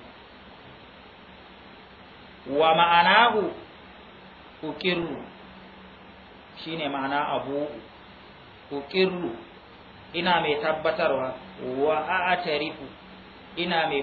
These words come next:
furtawa da wannan ni'ima da kamu, ina mai tabbatarwa, ma'ana ina mai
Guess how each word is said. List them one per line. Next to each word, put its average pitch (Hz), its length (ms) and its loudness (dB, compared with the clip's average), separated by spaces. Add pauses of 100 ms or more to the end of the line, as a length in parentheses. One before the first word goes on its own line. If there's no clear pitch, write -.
furtawa 131 720 -2 (1500)
da 147 160 4
wannan 156 400 2
ni'ima 160 400 -4
da 127 80 -4
kamu, 127 320 -6 (440)
ina 180 280 0
mai 156 160 -2
tabbatarwa, 165 880 2
ma'ana 160 480 0
ina 180 300 0
mai 143 160 -2